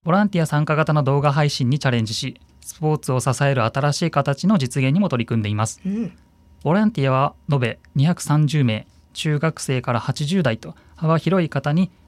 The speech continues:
Speaker 1: 競技撮影サポーターとして活躍いただいています。
Speaker 2: うん。
Speaker 1: さらに、リモートやエーアイカメラなど、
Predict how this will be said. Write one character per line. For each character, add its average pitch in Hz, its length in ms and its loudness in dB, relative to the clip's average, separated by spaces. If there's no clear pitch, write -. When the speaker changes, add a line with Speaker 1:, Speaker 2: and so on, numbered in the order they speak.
Speaker 1:
競 151 220 0
技 147 100 0
撮 - 240 -2
影 123 140 0
サ 131 140 -2
ポ 139 180 -2
ー - 20 -4
タ 127 140 -2
ー 120 40 -2
と 143 120 -4
し - 80 -6
て 196 160 -2
活 - 260 -4
躍 113 220 -2
い 107 60 -4
た 113 100 -6
だ 107 80 -2
い 101 80 -6
て 120 100 -10
い 113 60 -6
ま 104 100 -8
す。 - 180 -14
Speaker 2:
う 185 40 -6
ん。 196 320 -4
Speaker 1:
さ - 120 -2
ら 208 80 4
に、 127 180 0
リ 151 120 2
モ 202 160 6
ー - 20 0
ト 147 120 -2
や 139 240 2
エ 151 100 0
ー 151 100 4
ア 147 60 4
イ 143 60 0
カ - 120 -4
メ 147 100 2
ラ 117 120 2
な 123 120 2
ど、 120 160 -4